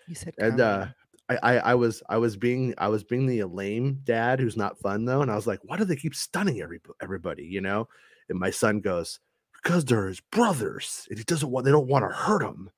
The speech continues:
Speaker 1: Yeah,
Speaker 2: And I was
Speaker 1: dummy.
Speaker 2: like, I was like,
Speaker 1: God.
Speaker 2: "Touche. Checkmate."
Speaker 1: Did they watch it with you?
Speaker 2: Luke did. Lu-, Luke,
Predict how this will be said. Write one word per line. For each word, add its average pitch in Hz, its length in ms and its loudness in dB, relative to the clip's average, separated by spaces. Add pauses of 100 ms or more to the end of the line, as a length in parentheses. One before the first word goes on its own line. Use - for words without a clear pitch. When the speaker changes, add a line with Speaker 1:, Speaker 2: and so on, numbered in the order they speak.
(160)
Speaker 1:
Yeah, 170 220 -2
Speaker 2:
And 113 300 -4
I 104 100 2
was 107 80 2
Speaker 1:
dummy. 107 80 0
Speaker 2:
like, 82 200 -2 (120)
I - 20 -18
was 92 120 -14
like, - 200 -6 (840)
Speaker 1:
God. - 100 -14 (240)
Speaker 2:
"Touche. 110 340 -2 (640)
Checkmate." - 760 -4 (840)
Speaker 1:
Did 151 100 -2
they 151 100 6
watch 156 220 6
it 220 40 6
with 202 180 2
you? 247 140 -4 (600)
Speaker 2:
Luke 139 220 8
did. 82 260 -4 (380)
Lu-, 104 240 2
Luke, 107 220 2